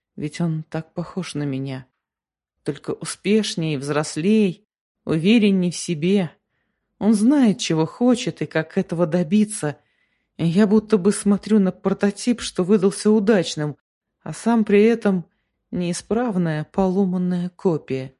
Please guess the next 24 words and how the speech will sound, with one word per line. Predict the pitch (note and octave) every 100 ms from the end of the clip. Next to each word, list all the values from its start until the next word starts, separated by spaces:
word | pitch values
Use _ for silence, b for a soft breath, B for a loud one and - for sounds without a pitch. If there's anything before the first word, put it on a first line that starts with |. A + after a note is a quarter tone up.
| _ _ _ _
подделка. | D#3+ D3 C#3 C#3 C3 B2+ - - _ _ _ _ _ _ _ _ _ _
«Эй, | A#3 A#3 D#3 - _
можешь | G3+ G3+ F3+ -
не | F#3+
отвечать, | F3 F3 - A#3+ G#3 D#3+ C#3+
если | C#3+ - C#3+
не | D3+
хочешь. | - G#3 G3 C#3 C3+ - _ _ _ _ _ _ _ -
Давай | D#3 F3+ A3 C4+
так, | - D3 C3+ _ _ _ _ _ _
больше | C#3+ E3+ A3 A3 A3
никаких | A3 G#3+ G#3 G#3 -
вопросов, | E3+ E3+ C4 A#3 F#3+ E3+ -
ни | E3 D#3+ F#3+
где | G#3+ G#3 A#3
ты | F#3
пропадал, | F3 F3+ E3+ E3 A3+ A#3+ F#3+
ни | D3+ D3
с | -
кем. | - A#3+ A3 E3 _ _ _ _ _
Это | E3+ F3
твоя | E3+ F3 G3+ G#3+
личная | G#3 G3+ - D3+ D#3
жизнь, | F3+ A#3 D#3+ D#3+